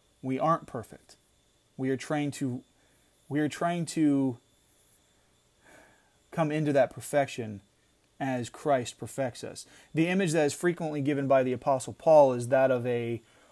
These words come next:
of a, uh, metalsmith, specifically a, uh, uh, a goldsmith.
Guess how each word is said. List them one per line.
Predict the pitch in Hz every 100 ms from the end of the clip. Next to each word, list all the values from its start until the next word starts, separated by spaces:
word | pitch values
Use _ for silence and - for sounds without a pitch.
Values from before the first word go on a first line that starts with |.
| _ _ -
of | 131 120
a, | 117 113
uh, | 107
metalsmith, | 110 147 143 - 110 98 -
specifically | - - 160 143 147 135 123 120 117
a, | 110
uh, | 107 104 104 - _ _ _ _ _ _ _ _ _ -
uh, | 120 110 104 - _ _ _ _ _ _ -
a | 120
goldsmith. | 147 156 - 117 92 -